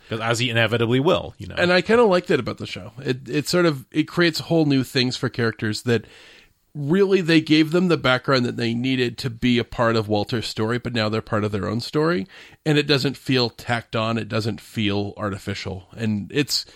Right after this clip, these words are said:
Speaker 2: kind of an amazing achievement as far as prequels go. So, um, I do wanna talk about one thing, an internet rabbit hole that I went down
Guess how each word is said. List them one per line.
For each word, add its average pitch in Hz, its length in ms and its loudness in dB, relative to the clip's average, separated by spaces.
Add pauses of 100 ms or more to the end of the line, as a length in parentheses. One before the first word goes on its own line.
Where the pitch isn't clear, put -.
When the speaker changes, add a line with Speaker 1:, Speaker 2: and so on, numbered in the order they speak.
(480)
Speaker 2:
kind 247 320 0
of 180 140 4
an 123 120 0
amazing 117 520 2
achievement 120 480 2
as - 80 -6
far 110 140 -2
as 101 120 -4
prequels 139 480 -4
go. 107 160 -4
So, 143 380 2 (540)
um, 143 300 4
I 175 120 6
do 220 160 2
wanna 240 160 6
talk 180 180 4
about 143 240 2
one 139 240 4
thing, 113 440 -2 (1160)
an 120 120 0
internet 208 400 4
rabbit 123 320 4
hole 117 240 2
that 107 140 0
I 104 100 2
went 101 240 -4
down 95 500 -2